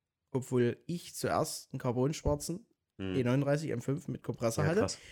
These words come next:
Speaker 1: mit silbernen B B S-Felgen.
Speaker 2: Wie wenig Ahnung die Leute haben.
Speaker 1: Ja, mittlerweile fahre ich jetzt schwarze B B S, Marcel fährt, äh, silberne.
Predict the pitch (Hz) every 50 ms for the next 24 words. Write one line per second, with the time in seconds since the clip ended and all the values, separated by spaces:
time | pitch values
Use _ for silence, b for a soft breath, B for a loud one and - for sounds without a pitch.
0 | B B - - 120 127 127 - - 135 131 143 151 156 151 170 170 180 202 226
1 | 202 - - 135 113 - 98 95 92 117 120 117 110 101 113 110 98 90 82 85
2 | 85 80 82 80 - 160 - - - 165 170 208 - - 185 165 160 180 185 180
3 | - 170 156 156 151 147 147 - - - _ - - - 143 156 180 - 220 214
4 | 214 202 208 - - - - - - 160 143 139 139 - 147 156 151 - 147 143
5 | 143 - - - 135 135 135 131 127 123 123 120 135 160 165 190 208 240 247